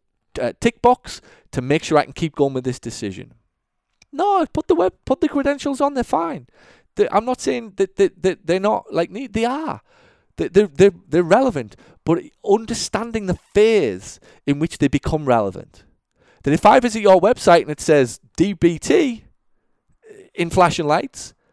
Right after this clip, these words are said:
I'm not, I'm not coming to see you 'cause everybody's doing that.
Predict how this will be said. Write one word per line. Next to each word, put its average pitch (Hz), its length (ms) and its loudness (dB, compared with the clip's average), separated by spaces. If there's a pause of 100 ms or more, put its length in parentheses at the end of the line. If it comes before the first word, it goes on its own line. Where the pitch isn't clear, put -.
(520)
I'm 233 160 -4
not, 254 240 -6
I'm 233 280 -12
not 262 200 -6
coming 277 240 -6
to 269 80 -10
see 302 180 -4
you 208 200 -8 (380)
'cause - 160 -6
everybody's 262 420 2
doing 131 260 -2
that. 98 260 -10